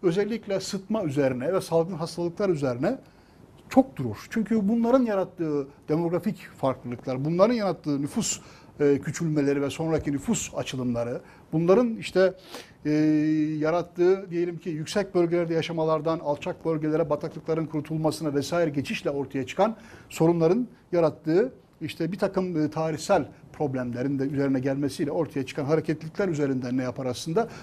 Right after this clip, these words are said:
Tarihsel şeyi, e, potayı, e, şekillendirmeye çalışır. Dolayısıyla tarihçilik zaten aslında bu, e, hastalıklarla beraber insanlık tarihini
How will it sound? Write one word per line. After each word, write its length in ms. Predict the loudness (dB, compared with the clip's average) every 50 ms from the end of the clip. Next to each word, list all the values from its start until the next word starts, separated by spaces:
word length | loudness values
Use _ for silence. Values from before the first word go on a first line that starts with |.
| -18 -10 -4
Tarihsel 500 | 0 0 2 2 0 0 2 2 2 2
şeyi, 320 | 0 0 0 0 0 0 -4 -8 -12 -6
e, 160 | -2 -2 0 0
potayı, 480 | 0 -2 -2 0 0 0 0 0 -2 -4 -12 -20 -20 -20 -20 _ _ 0
e, 140 | 2 2 2
şekillendirmeye 840 | 2 2 -2 -2 -2 -2 -2 -2 -2 -2 -2 -2 -2 -4 -6 -8 -12 -16 -16 -14 -10
çalışır. 400 | -8 -8 -6 -8 -8 -10 -12 -8 -2 0
Dolayısıyla 600 | 2 4 4 4 4 4 4 6 6 4 2 0 -6 -18 -2 2
tarihçilik 520 | 4 4 6 4 2 -2 -4 -6 -6 -6
zaten 540 | -2 0 0 0 0 0 0 -2 -2 -2 -4 -6 -6
aslında 460 | -8 -8 -6 -8 -6 -4 -2 0 0
bu, 180 | 0 -2 -2 -6 -12 -18 -20 -20 -20 -20 -16 -4 2
e, 60 | 4 6 6 6 6 4 4 2 2 0 -2 -2 -2 -2 -2 -2 -2 -4 -6 -8 -10 -12 -14 -16 _ _ _ -8
hastalıklarla 720 | -2 0 0 2 2 2 0 2 4 4 4 4 4 2 2
beraber 380 | 2 4 4 4 2 2 0
insanlık 520 | -2 -6 -8 -6 -6 -6 -4 -4 -6 -6 -4
tarihini 520 | -2 -2 0 0 2 2 2 0 -2